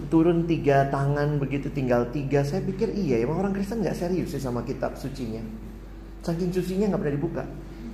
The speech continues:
Kemarin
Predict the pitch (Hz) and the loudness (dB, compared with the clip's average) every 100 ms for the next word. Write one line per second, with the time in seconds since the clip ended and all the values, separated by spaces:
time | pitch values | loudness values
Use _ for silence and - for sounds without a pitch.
0 | - - 170 - - - - - - - | -10 -8 -8 -8 -12 -12 -14 -14 -14 -14
1 | - - - - - - - - - - | -14 -12 -12 -12 -14 -14 -14 -14 -14 -14
2 | - - - - - - - - - - | -14 -14 -14 -14 -14 -12 -12 -12 -12 -12
3 | - 151 175 | -4 2 4